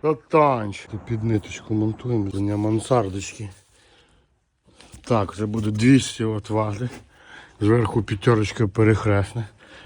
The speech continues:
А тут буде сквознячок. В цьому холодному чердачку сквознячок. Там просто продухи ще закриті. Повністю. І от. Для того буде три здавати і два перехресного. І це я ліплю.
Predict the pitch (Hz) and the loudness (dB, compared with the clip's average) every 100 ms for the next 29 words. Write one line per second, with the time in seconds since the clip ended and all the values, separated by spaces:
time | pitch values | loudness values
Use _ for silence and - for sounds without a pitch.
0 | - 101 - 143 143 143 135 - 139 135 | -10 -4 0 4 4 4 2 4 6 8
1 | 139 - 107 - - - _ _ _ _ | 6 4 2 0 -16 -20 _ _ _ _
2 | _ _ _ _ _ - 123 113 113 - | _ _ _ _ _ 0 2 2 0 -2
3 | 117 113 107 110 107 120 107 113 104 - | 0 2 2 4 4 4 4 4 2 0
4 | 101 - 123 127 143 127 98 - - - | -2 2 4 6 4 4 0 -6 -20 -20
5 | - - 123 120 127 135 113 131 113 101 | -14 -2 0 2 2 2 2 4 4 0
6 | 101 113 104 104 - 95 - 80 _ - | -4 -2 0 -2 -4 -6 -8 -14 _ -8
7 | - - - - _ - 120 107 98 - | -8 -8 -16 -20 _ 4 6 8 4 2
8 | 117 127 127 104 - - - - - - | 6 8 8 2 -8 -18 -20 -20 -20 -20
9 | - - - 98 131 147 147 151 - 156 | -20 -16 -8 0 4 6 4 0 4 6
10 | 147 - 104 113 113 135 - 196 _ _ | 6 2 -2 0 0 -2 -4 -10 _ _
11 | _ _ - 110 110 143 - 131 123 - | _ _ -10 -6 0 0 2 -2 -2 -4
12 | 117 101 - 98 90 _ _ - - 101 | -6 -6 -10 -12 -14 _ _ -18 -10 -8
13 | 95 113 123 139 - 185 196 | -6 -4 -4 -4 -2 -2 -2